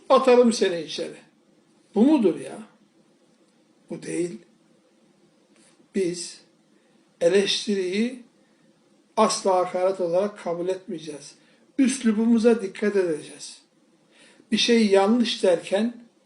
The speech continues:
kafasına kafasına adamın,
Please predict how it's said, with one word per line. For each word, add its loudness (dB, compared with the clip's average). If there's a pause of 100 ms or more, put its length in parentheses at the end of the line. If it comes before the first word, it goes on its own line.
(1200)
kafasına -2
kafasına -8
adamın, -4